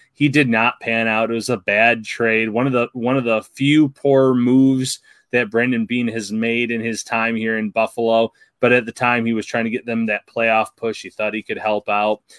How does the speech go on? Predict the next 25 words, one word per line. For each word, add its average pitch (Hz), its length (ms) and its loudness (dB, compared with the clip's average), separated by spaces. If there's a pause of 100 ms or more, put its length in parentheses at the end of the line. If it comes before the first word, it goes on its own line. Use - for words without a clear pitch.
(200)
Uh, 92 100 -4
it 92 100 -2
just 120 240 -6
didn't 117 240 -2
happen. 101 720 -4
But, 85 320 -6
yeah, 120 320 2
y-, 180 260 -6
you 180 200 0
know, 117 280 4
kudos 185 380 4
to 139 80 -4
the 131 100 2
guy 123 220 4
for 113 100 -4
at 110 80 -2
least 120 300 -2
realizing 117 560 2
his 104 200 -6
career 117 300 -2
as 110 160 -2
a 104 80 -2
wide 107 240 0
receiver 123 580 2
is, 127 180 2